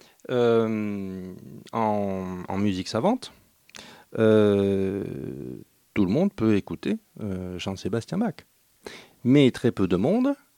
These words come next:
savent à quel point c'était un,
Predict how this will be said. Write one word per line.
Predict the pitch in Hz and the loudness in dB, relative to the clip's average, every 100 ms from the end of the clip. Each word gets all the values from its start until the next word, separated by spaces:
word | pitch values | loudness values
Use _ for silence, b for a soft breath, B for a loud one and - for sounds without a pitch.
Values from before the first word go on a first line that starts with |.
| _ _ _ | _ _ _
savent | - - 151 208 254 b b - | -18 -4 -2 0 -2 b b -12
à | 95 | -10
quel | - 110 101 | 2 4 4
point | 135 180 226 | 2 2 2
c'était | 202 120 - 123 113 | 0 0 0 0 0
un, | 101 101 98 95 | 0 0 -2 -4